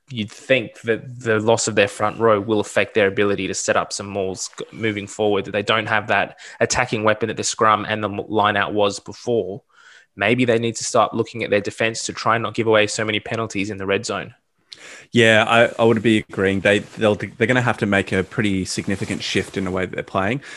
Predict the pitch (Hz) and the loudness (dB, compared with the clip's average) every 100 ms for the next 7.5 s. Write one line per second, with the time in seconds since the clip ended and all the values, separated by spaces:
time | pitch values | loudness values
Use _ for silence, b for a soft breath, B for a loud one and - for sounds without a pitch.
0 | B - 139 143 175 170 - 127 107 104 | B 2 4 6 6 4 4 4 4 4
1 | 107 98 101 101 98 92 92 92 95 - | 2 2 2 0 0 -2 -4 -4 -4 -4
2 | 98 90 - - - - 95 90 90 90 | -2 -2 -4 -10 -14 -8 -6 -4 -6 -10
3 | - _ 123 123 95 127 B B B B | -14 _ -4 0 0 -2 B B B B
4 | _ 120 110 104 - 131 127 135 131 127 | _ 4 6 6 4 2 4 4 6 4
5 | 120 - _ 135 160 160 107 104 107 98 | 0 -6 _ 2 2 2 0 0 2 2
6 | 98 92 98 92 92 92 90 90 87 90 | 0 -2 0 0 0 0 0 -2 -4 -6
7 | 85 - 90 90 113 | -6 -4 -2 -2 -6